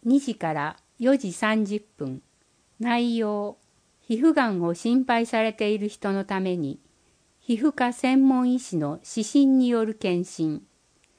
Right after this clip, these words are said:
費用、無料、予約制です。女性専用外来、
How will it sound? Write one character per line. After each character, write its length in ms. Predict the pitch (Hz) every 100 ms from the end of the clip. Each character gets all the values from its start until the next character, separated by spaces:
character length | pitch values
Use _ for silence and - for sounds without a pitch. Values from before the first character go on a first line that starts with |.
| _ _ _
費 160 | 285 277
用、 300 | 185 143 - _ _
無 220 | - 190 196
料、 400 | 202 185 185 208 _ _ _ _
予 120 | 214
約 240 | 226 277 269
制 300 | - 233 220
で 160 | 196
す。 240 | 196 - _ _ _ _ _ _ _ _ _ _ _ _ _ _ _ _ _ _ _
女 180 | 196 233
性 300 | - 302 294
専 340 | 294 269 262
用 240 | 254 240 226
外 260 | 220 196
来、 300 | 156 143 151